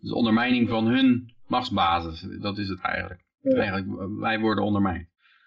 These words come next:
Speaker 1: En daarnaast wordt er vanaf het vierde kwartaal van tweeduizend negentien onderzoek gedaan naar specifieke verschijningsvormen van mensenhandel in Amsterdam. Nou ja, mensenhandel, dat is een nieuwe term voor gewoon prosti-, prostitutie. Dus, eh,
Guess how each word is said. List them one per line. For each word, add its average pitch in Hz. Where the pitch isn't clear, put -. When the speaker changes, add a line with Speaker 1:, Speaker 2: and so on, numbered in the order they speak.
Speaker 1:
En 104
daarnaast 107
wordt 262
er 240
vanaf 120
het 104
vierde 185
kwartaal 160
van 269
tweeduizend 269
negentien 262
onderzoek 269
gedaan 233
naar 214
specifieke -
verschijningsvormen 262
van 226
mensenhandel 123
in 98
Amsterdam. 95
Nou -
ja, -
mensenhandel, 104
dat 104
is 98
een 101
nieuwe 113
term 120
voor 113
gewoon 110
prosti-, 110
prostitutie. 101
Dus, 92
eh, -